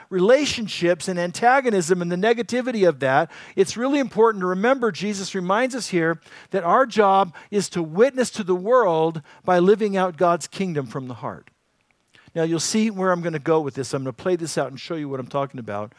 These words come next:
But as a Christ follower, have you ever thought about, "What is my role in society?"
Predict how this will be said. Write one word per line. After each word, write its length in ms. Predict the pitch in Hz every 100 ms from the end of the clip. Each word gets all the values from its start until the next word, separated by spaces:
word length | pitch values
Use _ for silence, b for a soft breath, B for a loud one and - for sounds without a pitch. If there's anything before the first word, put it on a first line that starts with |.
| b b b b b
But 120 | -
as 160 | 185 180
a 20 |
Christ 420 | 180 214 247 -
follower, 440 | - 180 165 160 160
have 100 | 160
you 100 | 175
ever 220 | 202 233
thought 300 | - 214 220
about, 240 | 170 160
"What 160 | 156 202
is 100 | 190
my 180 | 185 175
role 480 | 147 175 190 156 160
in 140 | 147
society?" 720 | - 143 - 175 185 - -